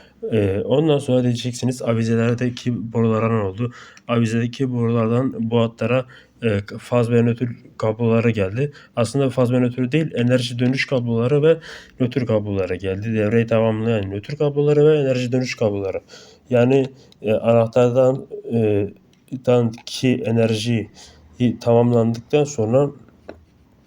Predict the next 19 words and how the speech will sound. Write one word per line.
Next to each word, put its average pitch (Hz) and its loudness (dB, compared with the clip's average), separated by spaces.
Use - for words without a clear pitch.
e, 107 2
aslında 113 2
devre 113 2
tamam, 139 2
nötr 110 -2
var. 135 0
E, 101 0
enerji 117 2
dönüş 117 0
kablosu, 123 0
e, 113 -2
anahtar 117 2
aç-, 117 0
e, 107 -4
açılınca 127 0
enerji 113 0
dönüş 107 -2
kablosu, 104 -4
e, 95 -4